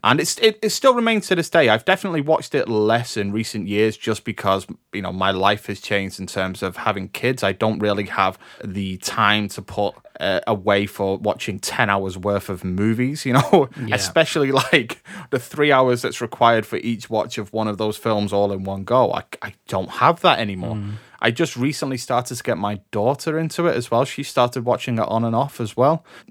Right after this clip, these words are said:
Speaker 1: And she's, she's taken to it quite well, actually. She's watched the theatrical version of Fellowship and The Two Towers. And for a four-year-old, it's actually held her attention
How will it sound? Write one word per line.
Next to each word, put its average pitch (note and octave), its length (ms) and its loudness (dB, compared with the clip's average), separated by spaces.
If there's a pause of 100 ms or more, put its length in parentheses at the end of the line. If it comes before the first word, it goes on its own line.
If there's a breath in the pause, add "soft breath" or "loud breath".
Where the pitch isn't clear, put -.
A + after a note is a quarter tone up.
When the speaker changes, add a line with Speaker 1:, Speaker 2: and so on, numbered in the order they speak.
Speaker 1:
And A#3 160 4
she's, - 380 0
she's C#4+ 180 0
taken C#4+ 340 0
to B3+ 140 0
it - 100 0
quite G#3+ 300 4
well, G3+ 220 6
actually. G2 320 0
She's C#3+ 200 -6
watched G#3+ 200 2
the G3 60 -6
theatrical F3 500 0
version D#3 360 0
of C3 80 -4
Fellowship D3+ 600 -2 (120)
and C3+ 440 2
The B2+ 140 -4
Two B2+ 280 -6
Towers. A#2 480 -2
And F#2+ 100 -8
for - 140 -4
a B2 40 0
four-year-old, G#2 760 2
it's - 140 -4
actually B2 300 -2
held A#2+ 280 2
her A#2+ 80 0
attention A2+ 560 -2